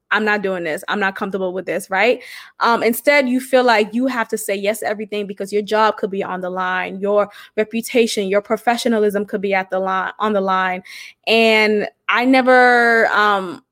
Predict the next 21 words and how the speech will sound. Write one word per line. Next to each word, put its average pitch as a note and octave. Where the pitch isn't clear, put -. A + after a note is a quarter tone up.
I B3
was, D#4
I A3+
was C4
living C#4+
in C4
Boston. A3
I G3+
was G#3
not A3
thinking B3+
about F#3+
possibly G#3
moving G#3+
to G3+
Houston. A#3+
That C4
wasn't C#4
even G3
a F#3+
thought A3